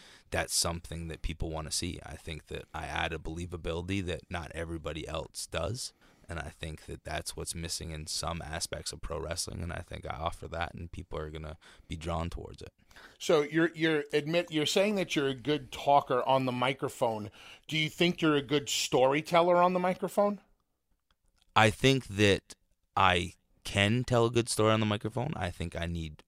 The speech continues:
Speaker 1: more work because I've never given the opportunity to talk as often as I would like to, but I think that given the opportunities now and knowing where I'm going to, I think that, uh, I'm getting there.
Speaker 2: What's the one thing about Michael Elgin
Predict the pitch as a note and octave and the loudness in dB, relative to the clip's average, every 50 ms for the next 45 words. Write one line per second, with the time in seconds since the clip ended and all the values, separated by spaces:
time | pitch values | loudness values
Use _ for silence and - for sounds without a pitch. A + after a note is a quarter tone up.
0 | _ - - F#2 F2+ F2 F2 F2 E2 D#2+ E2 E2+ E2+ - - - F2 - - E2 | _ -10 -4 -2 0 0 2 0 0 0 -2 -2 -4 -4 -6 -12 -10 -6 -6 -6
1 | D#2+ D2+ C#2+ D2 F2+ E2+ E2+ D#2 D#2+ D2 E2 D#2 D#2 D2 C#2 C#2 D2+ D2 - D#2 | -6 -6 -8 -8 -8 -8 -8 -8 -8 -10 -10 -10 -8 -8 -8 -6 -8 -6 -8 -10
2 | D#2 - - F2 F2 F2 F2 E2 - F2 F2 F2 - - - D#2+ D#2+ - - - | -10 -6 -4 -4 -2 -2 -4 -4 -4 -4 -4 -4 -6 -6 -8 -8 -8 -8 -6 -2
3 | F2 E2+ E2+ E2+ E2 - _ - _ _ _ _ _ _ _ _ _ _ _ _ | 0 2 2 2 0 -4 _ -20 _ _ _ _ _ _ _ _ _ _ _ _
4 | _ - E2+ E2+ E2 - F2 E2+ E2 E2 - - F2 E2+ E2 D#2+ D#2 E2 D2+ D2+ | _ -4 -4 -4 -2 -2 0 0 0 0 0 -2 -2 -4 -4 -4 -4 -6 -6 -6
5 | C#2 E2 E2+ G2 - - - - - D#3 D3 C#3 - _ - F#2 D#2+ E2+ D#2 D#2 | -6 -4 -4 -4 -4 -4 -6 -4 -4 -4 -6 -8 -12 _ -16 -10 -6 -6 -6 -6
6 | - - E2+ E2+ D#2+ - - - E2+ F2 E2 - - F2 D#2+ D2 - F2 - - | -4 -4 -4 -4 -4 -6 -6 -6 -6 -6 -6 -8 -8 -8 -8 -8 -8 -12 -6 -2
7 | F#2+ F#2+ F#2 G2+ F#2+ F2+ F2+ E2+ E2 D#2 - - - - F#2 F2 F2 E2+ D#2+ E2+ | -2 0 2 2 2 2 2 0 0 -2 -2 -4 -6 -4 -4 -4 -4 -4 -6 -8
8 | E2 D#2+ - E2 E2+ F2 F2 F2+ F2+ F2 E2+ E2 - - - - _ _ - - | -8 -8 -6 -4 -2 0 2 2 0 0 -2 -6 -8 -14 -20 -20 _ _ -8 -4
9 | E2+ E2+ F2 F2 F2 F2+ F2 F2 F2 E2+ E2 E2 D#2+ D#2+ D#2+ E2 E2+ F2 F2+ F2+ | -4 -2 0 0 0 0 0 0 -2 -2 -2 -4 -4 -4 -4 -4 -2 0 0 0
10 | F2+ F2 - - D#2 C#2 C#2 - - _ - D2+ D2+ D2+ - - E2 C#2+ C#2 - | -2 -4 -4 -6 -6 -6 -6 -10 -12 _ -14 -14 -14 -14 -12 -12 -12 -12 -12 -14
11 | - D2 C2+ A#1 - _ _ _ _ _ - A1 A1+ G1+ - D2 D2+ D#2+ F2 E2 | -14 -14 -14 -14 -14 _ _ _ _ _ -14 -12 -12 -10 -10 -10 -10 -10 -8 -8
12 | D2 D#2 C#2+ C2+ C#2 - C2 - - _ _ _ _ _ _ _ _ - - - | -8 -8 -8 -12 -12 -16 -16 -18 -20 _ _ _ _ _ _ _ _ -12 0 4
13 | D#3 G3 - - - F3+ D#3 E3 D#3+ D#3 C#3+ - D#3+ D3+ C#3+ B2+ C3+ B2+ B2 - | 4 4 4 6 4 4 4 4 2 2 2 2 2 2 4 4 4 4 4 4
14 | B2 B2+ C3+ C#3 - C#3+ B2+ - - C3 C3 C3+ D3 A#2+ C3 C3 B2 B2 | 2 2 2 2 2 -2 -6 0 4 6 6 6 6 2 0 0 0 0